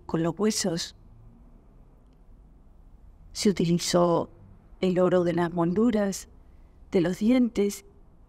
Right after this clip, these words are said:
y también la piel. Se hicieron forros de libros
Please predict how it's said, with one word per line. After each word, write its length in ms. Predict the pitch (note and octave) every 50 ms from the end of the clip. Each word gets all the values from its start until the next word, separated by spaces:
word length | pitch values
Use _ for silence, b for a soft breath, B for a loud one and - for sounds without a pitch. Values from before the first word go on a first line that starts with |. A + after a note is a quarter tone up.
| - -
y 80 | - A3+
también 340 | - B3 C4 C#4 D4 D#4 D#4
la 120 | C#4+ A3
piel. 340 | - - E3 - - - - - - - - - - - - - -
Se 160 | - - G#3+
hicieron 520 | F#3 - - - E3+ D#3+ F3 D#3 D3 C#3+ - - - - - - - - - - - - - - - - - -
forros 340 | - - G3 F#3 F#3 E3
de 100 | - E3+
libros 640 | E3+ E3 F3+ F3+ G#3+ - G#3 - C4+ A#3+ - - -